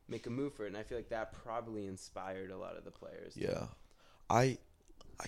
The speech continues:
Speaker 2: don't
Speaker 1: Kill it down
Speaker 2: remember
Speaker 1: the
Speaker 2: who
Speaker 1: stretch.
Speaker 2: talked about this, but Josh Richardson as, like, a potential deadline target.
Speaker 1: <laughs> Oh, let's go. I'd like that.
Speaker 2: <clears throat> Right?
Speaker 1: Give him all the Hauser minutes.
Speaker 2: Like, 'cause he can shoot like them, like, better than them.
Speaker 1: He's good. He can play
Speaker 2: He's
Speaker 1: D.
Speaker 2: bigger than Pritchard.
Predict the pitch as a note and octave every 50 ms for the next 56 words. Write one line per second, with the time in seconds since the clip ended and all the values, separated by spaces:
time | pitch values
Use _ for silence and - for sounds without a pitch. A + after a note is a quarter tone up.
0 | - - - - C3 C#3+ D3+ D3+ D#3 D#3+ - - - - A2+ - - C3+ - -
1 | - - - - B2+ - - - - - - - - G1+ G1+ - - - - -
2 | - - _ - - - - - - - - - - - - - - - - -
3 | - A#2 A2 F#2+ - - - - - - - - - - - - - - A2+ A#2
4 | A#2+ - A#2 A#2+ A#2+ - C#3+ B2 - - - - G1+ G1+ - - - G1+ G1+ -
5 | - - - - - - - _ - - - - - - - - - - - -
6 | - - - - G#2+ B2 B2+ A2+ G2 - - - - - - - G3+ F3+ - A3+
7 | G3+ - F#3+ C#3+ - E3 E3 D#3+ - - - - F3+ E3 C3+ C3+ D#3+ D#3+ D#3+ C3
8 | F3 D3+ C3+ C3+ D3+ - - - - - - - - - - G#2 G#2+ G#2+ B2+ E3
9 | G3+ D#3 C#3 E3 D#3 D3 - - - - B2 C#3 C3 C#3 C#3+ D3 C3+ C3 C3 B2+
10 | C3 B2 B2+ C3 B2 B2 A#2+ B2 B2 A#2 A#2 A2+ A2+ A2 G#2+ G#2+ - - B2 B2
11 | A#2+ A#2 - B2+ A2 A#2+ C3 A2+ C3+ A#2+ G#2+ - - A#2 A2+ - - G#2 G#2 -
12 | - F#2+ F#2+ F#2+ F#2+ - - G2 G2+ F#2+ - F#2 F#2 F2+ F2+ F2 F2+ F2+ F#2 F2+
13 | F2+ F2+ G2 D3 D3+ C#3+ A#2+ A2 - A#2+ A#2+ - A#2+ A#2 A2 F#2+ G#2 G#2+ A#2 A#2
14 | B2 A#2+ A#2 A2+ A2 G#2+ - A#2 G2 - - F2+ F#2 F2+ F2+ G2 G#2+